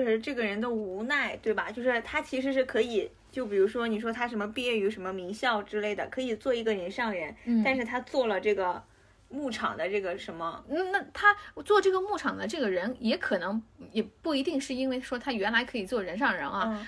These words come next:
Speaker 2: 而是说他爱上了这个，原来我跟你说的他爱慕的那个人之后，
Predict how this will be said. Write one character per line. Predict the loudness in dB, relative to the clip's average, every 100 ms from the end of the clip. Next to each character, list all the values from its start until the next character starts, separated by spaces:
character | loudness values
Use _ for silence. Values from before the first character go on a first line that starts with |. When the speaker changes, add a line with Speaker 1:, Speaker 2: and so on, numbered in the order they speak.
| 0
Speaker 2:
而 | 0
是 | 2 -2
说 | 2 0
他 | 2 0
爱 | 0 0
上 | 0 -2
了 | -4
这 | -2 -2
个， | 0 -2 -4 -8 -20 _ -20 -20 -20 -20 -20 -18 0
原 | 2
来 | 4 2
我 | 2
跟 | 0
你 |
说 | -2 -4
的 | -6
他 | -2 0
爱 | 2 0
慕 | 0
的 | -2
那 | -2
个 | -4
人 | -4 -6
之 | 0 4
后， | 6 6